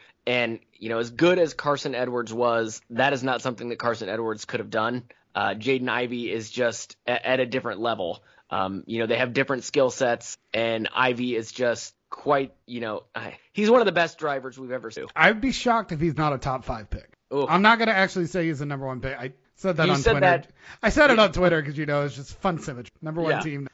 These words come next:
Speaker 1: there you go.
Speaker 2: I would be shocked if he's not a top five pick 'cause guards in the N B A can't move.
Speaker 1: I,
Speaker 2: It's
Speaker 1: you know,
Speaker 2: rare.
Speaker 1: I, I don't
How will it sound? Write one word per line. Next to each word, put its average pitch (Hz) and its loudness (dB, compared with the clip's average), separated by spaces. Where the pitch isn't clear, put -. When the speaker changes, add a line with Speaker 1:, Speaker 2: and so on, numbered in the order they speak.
Speaker 1:
there 135 -2
you 113 -4
go. 165 6
Speaker 2:
I 214 8
would 226 0
be 233 -2
shocked 233 -2
if 170 0
he's 156 -4
not 139 -4
a 131 -8
top 123 -10
five 113 -14
pick - -8
'cause 151 -6
guards 254 2
in 330 2
the 277 2
N 262 0
B 160 -6
A 240 -2
can't 139 -8
move. 127 -12
Speaker 1:
I, 139 2
Speaker 2:
It's 180 -10
Speaker 1:
you 175 4
know, 170 6
Speaker 2:
rare. 180 -4
Speaker 1:
I, 139 -2
I 175 4
don't 196 2